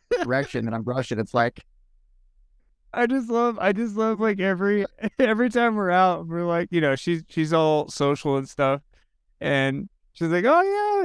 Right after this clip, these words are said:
Speaker 1: yeah," you know, guys are hitting on her and stuff. She's like, "Oh, I'm married," and then she points to me, and they're like, "To him?" And I'm like, "Hey, listen, I'm not that bad, but, like, I know she's hot, but, like, come on."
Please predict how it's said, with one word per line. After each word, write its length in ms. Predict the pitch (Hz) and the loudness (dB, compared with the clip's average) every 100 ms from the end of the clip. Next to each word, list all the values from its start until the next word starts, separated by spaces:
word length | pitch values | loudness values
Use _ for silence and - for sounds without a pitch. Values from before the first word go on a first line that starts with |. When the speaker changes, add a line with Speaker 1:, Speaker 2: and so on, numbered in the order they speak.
| 202 | -2
Speaker 1:
yeah," 100 | 190 | -4
you 180 | 175 165 | 0 2
know, 200 | 151 151 | 2 -2
guys 460 | 170 151 135 143 | -6 -2 0 0
are 80 | 127 | 0
hitting 240 | 127 127 | -2 0
on 160 | 127 127 | 0 2
her 80 | 127 | 0
and 100 | 123 | -2
stuff. 200 | 135 123 | -4 -4
She's 120 | 139 | -2
like, 100 | 156 | 0
"Oh, 40 | 214 | 2
I'm 220 | 226 220 | 2 2
married," 420 | 240 269 214 147 | 2 2 2 0
and 160 | 127 127 | -2 -4
then 260 | 123 123 - _ _ _ _ _ | -6 -10 -16 _ _ _ _ _
she 160 | - 156 | -8 -6
points 320 | 156 151 - | -2 -4 -2
to 80 | 139 | -2
me, 260 | 147 160 | 0 0
and 80 | 147 | 0
they're 80 | 139 | 0
like, 240 | 131 127 | 0 -2
"To 160 | - 156 | -4 -4
him?" 240 | 165 208 427 440 _ _ _ _ _ _ | 0 0 0 -2 _ _ _ _ _ _
And 100 | 185 | -6
I'm 60 | 156 | -2
like, 220 | 165 165 | -2 0
"Hey, 160 | 202 262 | 0 2
listen, 340 | 285 269 202 | 2 0 -2
I'm 180 | 165 311 | 0 0
not 280 | 415 302 165 | 2 0 0
that 320 | 165 190 180 | 2 2 -2
bad, 320 | 143 135 135 | -8 -8 -4
but, 140 | 160 165 | -2 0
like, 280 | 170 165 | 0 0
I 140 | 165 214 | 0 0
know 180 | 254 226 | 2 0
she's 240 | 208 180 | -2 -4
hot, 360 | 160 156 127 120 | 0 0 0 -2
but, 80 | 139 | -2
like, 180 | 143 | -2
come 160 | - 185 | 0 0
on." 300 | 127 120 | -2 -6